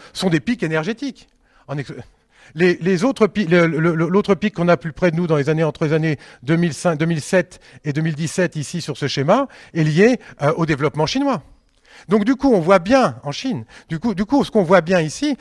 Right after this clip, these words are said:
c'est qu'il y a une inséparabilité entre un modèle de société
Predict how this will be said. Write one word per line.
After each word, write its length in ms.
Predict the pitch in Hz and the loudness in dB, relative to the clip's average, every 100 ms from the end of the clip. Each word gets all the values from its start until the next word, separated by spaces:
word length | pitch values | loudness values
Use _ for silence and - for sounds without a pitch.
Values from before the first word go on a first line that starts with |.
| - - | -10 -6
c'est 140 | 202 | -4
qu'il 120 | 214 | 2
y 40 | 202 | 2
a 20 | |
une 160 | 196 | 6
inséparabilité 1200 | 294 320 - 285 - 233 202 190 202 214 - 247 | 6 4 2 -2 2 2 2 0 0 -4 -2 -2
entre 220 | 185 - 160 | -2 -2 0
un 40 | |
modèle 380 | 175 214 214 180 | 2 4 2 0
de 100 | 143 | -6
société 640 | 147 131 147 175 254 277 | -8 -8 -8 -6 -6 -8